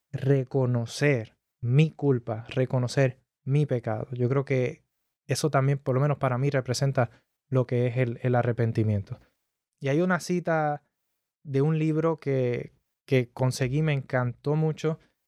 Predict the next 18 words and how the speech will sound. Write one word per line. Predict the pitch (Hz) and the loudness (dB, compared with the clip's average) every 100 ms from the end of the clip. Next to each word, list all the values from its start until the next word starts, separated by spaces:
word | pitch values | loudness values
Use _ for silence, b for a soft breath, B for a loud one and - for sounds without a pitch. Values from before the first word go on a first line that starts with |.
| _ | _
eh, | 139 127 | -2 -2
que | - 135 | -2 0
habla | 143 165 | 2 0
también | 151 147 156 | 0 0 0
acerca | 147 147 135 143 | 0 -4 0 0
del | 139 | 2
arrepentimiento | 135 139 135 131 139 151 190 180 147 b b _ _ | 0 0 0 -2 0 0 0 0 -2 b b _ _
y | - | -6
del | 143 139 135 - _ | 0 2 0 -4 _
hecho | 160 165 185 | -2 0 0
de | 160 | 0
que | 147 | 0
el | 139 | -2
arrepentimiento | 123 135 - 131 123 135 151 170 165 | 0 0 0 -2 0 0 0 0 0
no | 143 | 2
nace | 135 143 143 131 | 2 2 2 2
en | |
nosotros. | 123 113 110 104 | 2 0 -2 -4